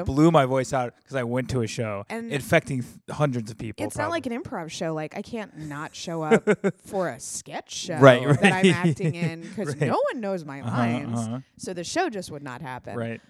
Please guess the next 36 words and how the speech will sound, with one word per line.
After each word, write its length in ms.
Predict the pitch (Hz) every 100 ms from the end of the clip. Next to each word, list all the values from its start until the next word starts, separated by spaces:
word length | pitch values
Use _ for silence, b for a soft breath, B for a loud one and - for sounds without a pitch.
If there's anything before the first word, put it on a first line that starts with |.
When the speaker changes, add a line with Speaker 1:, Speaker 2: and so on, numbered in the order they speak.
| _
Speaker 1:
So 260 | - - 262
Speaker 2:
I'm 120 | 240
surprised 320 | 214 202 294 -
that 100 | 190
doesn't 220 | 151 135
happen 320 | 127 123 120
more 220 | 113 110
often. 320 | 95 110 - - _ _ _
Speaker 1:
You 120 | 226
just 180 | 240 277
do 160 | 196 285
it 160 | -
with 140 | - 180
the 80 | 175
flu. 160 | - - 123
Speaker 2:
Yeah. 240 | 123 110 -
Speaker 1:
Yeah, 100 | -
yeah, 100 | 185
yeah. 240 | 185 139 226 _
Speaker 2:
I 80 | 135
was 140 | 147 175
thinking 200 | 185 185
about 180 | 147
that 140 | 131 123
the 100 | 120
other 120 | 120
day 160 | 120 139
when 160 | 120 113
you 140 | 113
did 220 | - 120
the 80 | 113
show, 260 | - 127 117
and 120 | 113
I 40 |
was 120 | 110 113
like, 260 | 110 -